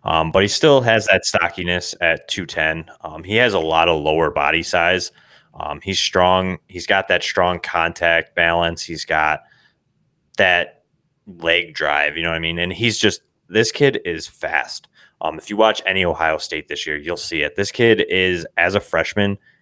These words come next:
he is at that next level. Like, he's arguably the top Devy prospect in general. Um, Bijan Robinson's kinda hel-, held that,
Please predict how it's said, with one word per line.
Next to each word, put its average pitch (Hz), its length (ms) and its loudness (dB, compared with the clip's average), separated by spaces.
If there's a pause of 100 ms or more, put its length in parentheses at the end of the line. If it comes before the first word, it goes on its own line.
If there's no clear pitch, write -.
(140)
he 101 440 0
is 92 540 0 (480)
at 85 260 0
that 82 260 -2
next 73 360 -6
level. 67 440 -8
Like, 87 200 0
he's 110 220 2 (100)
arguably 98 720 2
the 98 100 -2
top - 420 -2
Devy 82 280 0
prospect 78 720 -2 (1160)
in 107 140 -2
general. 69 440 -8 (300)
Um, 78 320 -6
Bijan 104 320 2
Robinson's 95 420 0
kinda 90 220 0
hel-, 95 280 0
held 104 380 0
that, 117 360 4